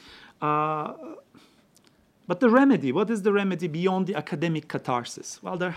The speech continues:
has to be, uh, more than that. And again, people were taking inspiration a lot from Sherif Mardin's center periphery thesis. He,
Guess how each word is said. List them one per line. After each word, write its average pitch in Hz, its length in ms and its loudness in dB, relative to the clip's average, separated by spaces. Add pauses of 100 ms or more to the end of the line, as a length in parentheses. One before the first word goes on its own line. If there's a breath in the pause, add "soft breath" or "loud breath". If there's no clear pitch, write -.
has 320 200 -4
to 185 100 -4
be, 143 260 -6 (560 loud breath)
uh, 139 240 -2
more 185 320 8
than 104 220 -2
that. 104 400 -10
And 220 280 -2 (220)
again, 220 420 2
people 233 320 -4
were 202 140 2
taking 196 340 -2
inspiration 170 600 -6
a 151 60 -6
lot 151 260 -4
from 143 420 -8
Sherif 135 340 -4
Mardin's 131 680 -4
center 156 400 -8
periphery 123 500 -8
thesis. - 440 -20
He, - 100 -10